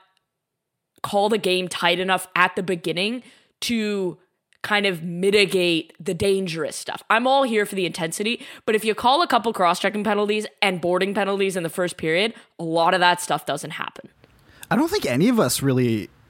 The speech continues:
Speaker 2: sort of expected the amount of animosity that was gonna be in this series. Like, I, like, everyone
Speaker 1: Yo,
Speaker 2: was
Speaker 1: that was
Speaker 2: excited for the All Fl-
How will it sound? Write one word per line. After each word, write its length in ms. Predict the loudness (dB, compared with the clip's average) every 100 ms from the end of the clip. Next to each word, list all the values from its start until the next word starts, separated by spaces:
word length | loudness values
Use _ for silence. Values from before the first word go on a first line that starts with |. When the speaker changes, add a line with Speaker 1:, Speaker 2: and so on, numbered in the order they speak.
| -8
Speaker 2:
sort 280 | -2 2 2
of 80 |
expected 480 | 0 0 -2 0 0
the 80 | 2
amount 280 | 2 2 0
of 80 | 0
animosity 540 | 0 0 0 -2 -4
that 100 | -2
was 140 | -4 -4
gonna 160 | -4
be 120 | -2 -4
in 80 |
this 140 | -4 -4
series. 440 | -6 -6 -8 -2
Like, 200 | 0 2
I, 180 | 2 0 -4 -4
like, 120 | 0
everyone 220 | 2 4
Speaker 1:
Yo, 20 | 4
Speaker 2:
was 80 |
Speaker 1:
that 60 | 4
was 80 | 4
Speaker 2:
excited 260 | 4 2
for 80 | 2
the 100 | 2
All 120 | 2 2
Fl- 280 | -2 -4